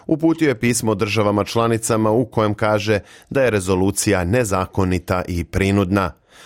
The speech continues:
On je taj potez opisao kao jasno ispolitizovan i provokativan, sa ciljem da produbi podele unutar Skupštine Ujedinjenih nacija. Ambasador Nebenzija tvrdi da je tajno glasanje potrebno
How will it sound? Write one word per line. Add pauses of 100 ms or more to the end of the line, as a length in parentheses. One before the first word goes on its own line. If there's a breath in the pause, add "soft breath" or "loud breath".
(120)
On
je
taj
potez
opisao
kao
jasno
ispolitizovan
i
provokativan, (260 loud breath)
sa
ciljem
da
produbi
podele
unutar
Skupštine
Ujedinjenih
nacija. (400 loud breath)
Ambasador
Nebenzija
tvrdi
da
je
tajno
glasanje
potrebno